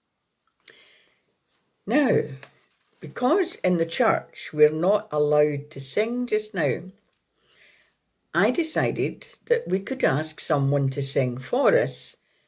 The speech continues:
and we could sing along if we were at home, but we could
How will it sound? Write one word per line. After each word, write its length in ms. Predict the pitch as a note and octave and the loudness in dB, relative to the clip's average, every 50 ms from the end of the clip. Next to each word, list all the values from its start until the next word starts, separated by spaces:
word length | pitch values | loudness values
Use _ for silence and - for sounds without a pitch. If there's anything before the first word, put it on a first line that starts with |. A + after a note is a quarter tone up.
| _ _ _ _ _ _ _ _ _ _ _ _ _ _ _ _ - | _ _ _ _ _ _ _ _ _ _ _ _ _ _ _ _ -4
and 240 | E3+ E3+ D#3 D#3+ D3 | -2 -2 -2 0 0
we 140 | D#3+ D3+ | 0 0
could 180 | - - C3 - | -2 -4 -6 -4
sing 220 | - E3+ F#3 A#3 | 0 2 2 4
along 340 | B3+ G3+ D#3+ C#3+ C#3+ C#3+ C#3+ | 4 4 6 6 4 4 2
if 140 | C#3 C3+ - | 0 0 0
we 80 | C#3 C3+ | 2 2
were 180 | B2+ B2 B2 | 2 2 2
at 80 | - - | 2 4
home, 420 | F#3 G#3 A3+ A#3+ B3 A#3+ A#3 A3 | 6 8 8 8 8 6 4 2
but 220 | F#3+ F3 - - - | 2 0 0 0 -2
we 140 | E3+ D#3+ | -6 -6
could 300 | D#3+ - - D3+ D3 C#3 | -6 -6 -8 -8 -8 -10